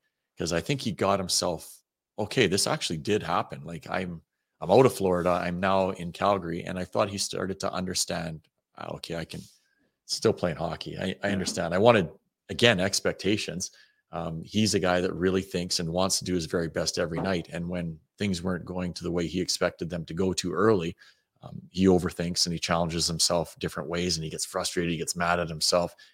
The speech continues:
Speaker 1: And I think the All-Star break was the best thing for him, 'cause he got away, he cleared his head, and he came back, and I thought he played really well to the way we, everybody probably expected him to play, um, where he was active in the rush. He was very quick to defend. He had the bite that he plays with that makes him a special defender.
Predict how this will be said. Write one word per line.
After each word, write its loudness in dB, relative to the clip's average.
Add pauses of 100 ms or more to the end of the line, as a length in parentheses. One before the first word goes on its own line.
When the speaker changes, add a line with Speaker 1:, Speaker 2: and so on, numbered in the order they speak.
(120)
Speaker 1:
And 2
I 4
think 2
the -4
All-Star 6
break 0
was -4
the 0
best 4
thing -2
for -8
him, -14 (400)
'cause 4
he 2
got 6
away, 2 (120)
he -10
cleared 2
his 2
head, 2
and -4
he -4
came -2
back, -4
and -8
I -6
thought 0
he 0
played -2
really 0
well -2 (260)
to -8
the 4
way 6
we, 0 (360)
everybody 6
probably 0
expected 0
him -4
to -8
play, 2 (320)
um, -6
where 0
he 0
was 0 (120)
active 4
in 2
the 0
rush. 2
He 2
was 0
very 2
quick 2
to -10
defend. -4
He -6
had 2
the -2
bite -2
that -8
he -6
plays -2
with -6
that -8
makes -2
him -2
a 0
special 0
defender. -4